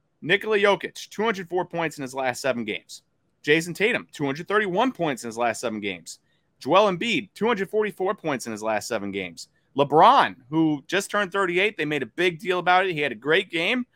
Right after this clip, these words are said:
two hundred forty-eight points in his last seven games. Those are all great numbers. Um,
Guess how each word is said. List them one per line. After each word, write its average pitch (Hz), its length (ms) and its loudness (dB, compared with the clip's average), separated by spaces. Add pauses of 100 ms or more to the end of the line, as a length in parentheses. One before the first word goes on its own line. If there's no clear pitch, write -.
(220)
two 220 100 -4
hundred 220 260 -2
forty-eight 202 640 -2
points 135 400 -6
in 139 140 -6
his 123 120 -6
last 143 300 2
seven 143 240 -4
games. 120 300 -4
Those 240 180 -2
are 233 80 2
all 226 140 6
great 190 200 0
numbers. 139 460 -2
Um, 123 260 2